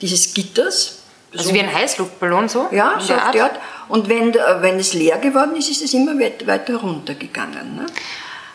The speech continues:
Speaker 1: Und dann hat man oben das Gitter gesehen, aber in die, innen den Behälter, der ist immer kleiner geworden. Und dann ist er wieder nach der Erzeugung angefüllt worden und dann hat er sie wieder, das war im Teleskopartig, ist der
Speaker 2: Te-,
Speaker 1: ausgefahren.
Speaker 2: Teleskopgasometer hat das geheißen.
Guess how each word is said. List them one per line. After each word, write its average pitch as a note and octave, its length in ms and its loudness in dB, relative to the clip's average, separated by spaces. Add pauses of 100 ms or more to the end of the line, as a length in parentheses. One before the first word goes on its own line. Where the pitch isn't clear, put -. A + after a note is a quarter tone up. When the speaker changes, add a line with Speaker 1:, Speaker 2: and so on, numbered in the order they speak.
Speaker 1:
Und G3+ 220 0
dann G#3+ 180 2
hat A#3+ 120 4
man A3+ 140 6
oben G#3 220 4
das - 180 0
Gitter A#3 280 0
gesehen, D4 420 4
aber A3 220 4
in G#3 360 0
die, F3 340 -2 (260)
innen D#4+ 380 4
den F#3+ 200 0
Behälter, D#3+ 640 0
der A3 200 0
ist A3+ 140 2
immer A#3+ 240 6
kleiner D3 380 0
geworden. - 440 0 (380)
Und F3 160 0
dann D#3+ 100 0
ist E3 120 2
er E3 100 4
wieder D#3+ 180 2
nach D3 200 4
der D#3 160 2
Erzeugung C#3 460 2
angefüllt C4 680 0
worden A#3 280 4
und B3 180 0
dann A3 160 2
hat A3+ 140 -2
er A3 60 -4
sie G#3 160 -4
wieder, G3+ 260 0
das - 220 -2
war G#3 100 6
im A3+ 160 4
Teleskopartig, G#3+ 880 0
ist F#3+ 180 -2
der G3+ 100 0
Speaker 2:
Te-, - 60 2
Speaker 1:
ausgefahren. - 300 -2
Speaker 2:
Teleskopgasometer F3 1160 2
hat D3+ 140 0
das D3 140 -10
geheißen. C#3+ 440 -6